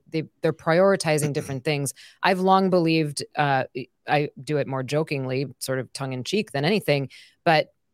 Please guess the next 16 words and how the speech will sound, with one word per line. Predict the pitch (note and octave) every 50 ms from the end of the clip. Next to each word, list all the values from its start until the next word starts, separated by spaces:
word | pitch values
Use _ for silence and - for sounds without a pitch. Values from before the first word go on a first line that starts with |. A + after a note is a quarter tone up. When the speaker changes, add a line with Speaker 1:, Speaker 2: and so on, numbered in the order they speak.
| _ _ _ _
Speaker 1:
the | E3+ D3+ F#3
two | F3 - - - B3+ B3
industries | A3 A3+ A#3 A3 A3 - - - D#3 D3 C#3 C3+ C3
that | D3+ D3 C#3+ - -
if | D3+ C3
you | D3+ D#3+
wanted | D#3+ E3+ F3+ F#3 F3+
to | D#3+ D3+
start | - - F3 E3+ D3+
a |
business | B2+ A#2+ F3 G3 D#3+ D#3 D3 C3+ - -
in | B2+ A#2+ B2+ C3
to | - D#3+
just | C3+ D3+ C#3 - _
be | D#3 D#3 D3 C#3 - _ _ _
profitable | - - F3+ E3 F3 - E3+ D#3+ C#3 D3+ D3 C#3+ C#3 B2+